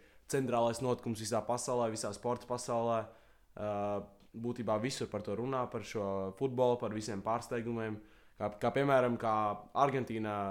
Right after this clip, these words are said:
bija ļoti tuvu, lai pārspētu, ā, rekordu, ā, visvairāk uzvarētās spēles pēc kārtas, un tad, tad atnāca arābi. Tad atnāca arābi un vienkārši uzvarēja viņus ar, ā, nezinu, cik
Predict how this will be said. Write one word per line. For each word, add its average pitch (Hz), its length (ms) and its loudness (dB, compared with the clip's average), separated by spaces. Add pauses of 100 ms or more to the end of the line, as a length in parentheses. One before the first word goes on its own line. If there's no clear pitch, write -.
(120)
bija 110 240 0
ļoti 143 320 4
tuvu, 135 180 2
lai 110 160 0
pārspētu, 110 540 0
ā, - 640 -6 (400)
rekordu, 113 500 -2 (480)
ā, 101 140 -4 (500)
visvairāk 120 480 2
uzvarētās 110 400 -2
spēles 120 320 0
pēc 104 160 -8
kārtas, 147 400 2
un 113 80 -2
tad, 123 300 2
tad 131 260 6
atnāca 117 460 2
arābi. 90 400 -2
Tad 120 180 0
atnāca 110 460 0
arābi 110 340 2
un 107 140 -2
vienkārši 107 480 -4 (420)
uzvarēja 101 540 0
viņus 95 260 -6
ar, 101 140 2
ā, - 20 2 (160)
nezinu, 98 320 0
cik 120 160 -4